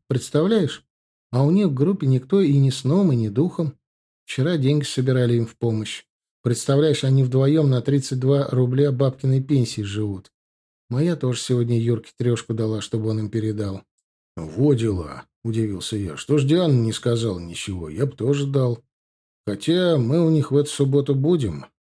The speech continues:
Переключившись на эту несчастную семью, Костян отвлекся немного от своих проблем.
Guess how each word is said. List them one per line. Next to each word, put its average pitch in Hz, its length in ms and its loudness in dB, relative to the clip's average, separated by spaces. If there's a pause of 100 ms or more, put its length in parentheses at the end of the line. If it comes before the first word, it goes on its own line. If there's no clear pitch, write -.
(480)
Переключившись 143 920 2
на 143 180 4
эту 190 180 2
несчастную 110 720 0
семью, 101 420 -4
Костян 196 480 -2
отвлекся 160 540 0
немного 143 480 2
от 113 60 -4
своих 117 400 -6
проблем. 101 640 -4